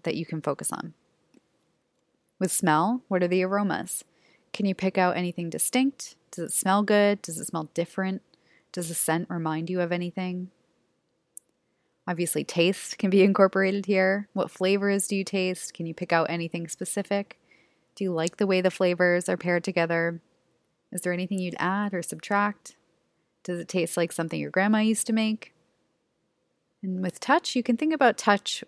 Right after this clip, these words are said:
whether it's a finger food, something like chicken wings with sauce on your fingers, or the feeling of the food in your mouth. Is it crunchy, soft, hard? What's the texture like?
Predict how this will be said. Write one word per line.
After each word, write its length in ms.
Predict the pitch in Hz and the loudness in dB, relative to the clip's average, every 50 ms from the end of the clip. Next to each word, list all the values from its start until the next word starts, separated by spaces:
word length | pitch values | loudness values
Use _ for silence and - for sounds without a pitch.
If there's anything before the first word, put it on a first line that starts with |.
| _ - | _ -2
whether 320 | 190 196 180 185 180 180 | 2 4 6 8 8 8
it's 460 | 175 - 175 175 170 - - - - - - | 8 6 4 2 2 0 -2 -2 -4 -4 -4
a 100 | - 175 | -4 -4
finger 360 | 165 - - 233 254 269 269 254 | -2 0 2 2 4 4 4 4
food, 340 | - 269 254 247 247 226 | 4 4 4 4 4 4
something 240 | - 208 185 180 180 | 2 0 -2 -2 -2
like 200 | 180 170 160 - | -2 -4 -4 -4
chicken 280 | - - 226 - 220 214 | -4 -2 2 2 4 4
wings 420 | 214 214 208 208 202 208 202 - | 4 4 4 4 2 0 0 0
with 160 | 175 160 - | -2 -2 -2
sauce 380 | - - - 160 170 185 - - | 0 2 4 6 4 4 4 0
on 80 | 190 185 | -2 -2
your 140 | 190 185 | -2 -2
fingers, 680 | 185 - 190 185 180 180 175 175 175 170 175 170 - - _ - - - - - _ _ - | -4 -4 -4 -2 0 2 2 2 2 0 0 -2 -6 -8 _ -18 -20 -20 -20 -20 _ _ -4
or 400 | 175 175 165 165 160 160 160 160 | -2 0 2 2 2 0 -2 -2
the 100 | - 160 | -4 -4
feeling 380 | - - 190 175 175 175 180 | -4 -2 0 0 0 0 -2
of 100 | 180 170 | -2 -2
the 80 | 165 165 | -2 -4
food 340 | - - 180 180 180 165 - - | -4 -2 -2 0 0 -2 -4 -4
in 180 | 165 165 165 | -6 -4 -4
your 100 | 160 156 | -4 -4
mouth. 340 | 151 151 151 165 185 214 214 _ _ _ _ _ _ _ _ _ _ _ - | -2 0 0 0 0 -2 -4 _ _ _ _ _ _ _ _ _ _ _ -10
Is 80 | 165 | -8
it 100 | 160 - | -8 -2
crunchy, 480 | - - 269 262 247 - 262 247 247 214 | 2 4 4 4 4 4 2 2 2 2
soft, 480 | - - 185 185 196 208 202 - - | 2 0 0 2 2 0 -2 -4 -8
hard? 540 | - - 185 185 190 190 190 190 190 190 190 190 _ _ _ _ _ - | -4 2 4 4 6 6 4 4 2 0 -4 -10 _ _ _ _ _ -12
What's 180 | - - - | -10 -6 -4
the 80 | - 254 | -4 -2
texture 400 | - 190 196 196 - - 220 202 | 0 0 -2 -2 -2 -6 -4 -2
like? 520 | 202 196 196 196 208 202 - - _ _ | -2 -2 -2 -2 -4 -6 -10 -14 _ _